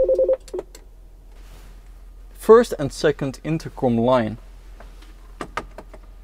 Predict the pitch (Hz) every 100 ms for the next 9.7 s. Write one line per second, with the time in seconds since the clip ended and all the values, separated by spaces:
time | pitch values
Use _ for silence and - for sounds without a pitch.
0 | - - - - - 139 180 - - -
1 | 240 - 214 185 165 147 135 - 165 165
2 | 127 127 - 165 143 113 113 - - 147
3 | - 147 165 202 202 151 - - 156 123
4 | - - - - - - - 143 - 202
5 | 196 160 165 160 - - - 160 143 127
6 | 123 - - - - - - - 156 165
7 | 139 131 117 143 120 - - 143 185 175
8 | - 117 147 165 175 202 135 117 - 117
9 | 110 - - 131 117 110 107